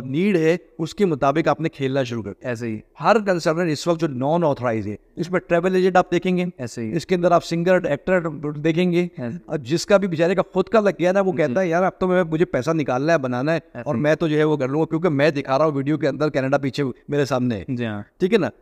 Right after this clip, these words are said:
Speaker 1: लेकिन वो कोई इंटेलेक्चुअल बातें नहीं है,
Speaker 2: ऐसे।
Speaker 1: कोई, कोई उसके अंदर आपके पास कोई, अ, लॉस के हवाले से या आपको कोई प्रेजेंटेशन, रिप्रेजेंटेशन के हवाले से कोई नहीं है। तो जब तक आप, ये आप नोट कर लीजिए, ये बात मैं हर जगह कहूँगा भी, बता भी रहा हूँ और करता भी रहूँगा कि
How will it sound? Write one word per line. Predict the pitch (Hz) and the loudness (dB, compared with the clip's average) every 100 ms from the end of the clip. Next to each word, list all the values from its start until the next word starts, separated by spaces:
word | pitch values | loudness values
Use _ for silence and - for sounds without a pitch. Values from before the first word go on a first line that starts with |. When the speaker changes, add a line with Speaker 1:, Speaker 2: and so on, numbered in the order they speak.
| _ | _
Speaker 1:
लेकिन | - 180 233 | -6 0 0
वो | |
कोई | 240 269 | 0 0
इंटेलेक्चुअल | 180 160 143 131 - 254 | -2 -4 -2 -2 0 0
बातें | 208 151 156 | 2 2 2
नहीं | 127 110 | -2 -4
है, | 95 | -6
Speaker 2:
ऐसे। | 131 127 | -10 0
Speaker 1:
कोई, | 220 226 | 2 2
कोई | - 214 | 0 2
उसके | 226 - 208 | 0 0 -2
अंदर | 208 214 214 160 | 2 2 2 0
आपके | 165 202 | 0 0
पास | 185 180 | 2 0
कोई, | - 202 202 | 2 0 0
अ, | 175 160 143 120 | 2 4 2 0
लॉस | 127 117 120 139 185 | -6 -6 0 2 2
के | - | 4
हवाले | 185 156 160 | 4 4 2
से | - 160 160 | -2 -2 -2
या | 160 151 | 0 2
आपको | 147 - | 0 -2
कोई | 165 175 | -4 -2
प्रेजेंटेशन, | 139 127 131 143 - 170 - _ - | -2 -2 -4 -4 0 -2 -2 _ -8
रिप्रेजेंटेशन | 135 143 139 135 151 180 | -4 -2 -2 0 -2 0
के | 165 | 2
हवाले | 147 131 151 | 2 2 0
से | 139 | -2
कोई | 160 160 | -2 0
नहीं | 160 123 | 0 0
है। | 98 _ _ _ | -6 _ _ _
तो | 196 - | -8 -8
जब | - 165 - | -2 -2 2
तक | 254 190 | 2 2
आप, | 117 - _ _ 117 | 0 -4 _ _ -2
ये | 156 | 2
आप | 156 160 | 2 2
नोट | 120 190 - | 0 0 2
कर | 196 | -2
लीजिए, | 175 165 | 0 -2
ये | 202 139 165 | -4 0 0
बात | 139 147 165 | 2 0 0
मैं | |
हर | 147 117 | -4 -4
जगह | 120 147 160 | -4 -2 0
कहूँगा | - _ 117 143 170 | -2 _ -6 0 2
भी, | 160 165 | 4 2
बता | 160 113 127 | 0 -2 -2
भी | 156 | 0
रहा | 160 156 | 0 0
हूँ | 160 | -2
और | - | -4
करता | 127 123 - | -6 -6 -2
भी | 160 | 0
रहूँगा | 165 147 147 | 2 0 0
कि | 151 _ _ _ | -2 _ _ _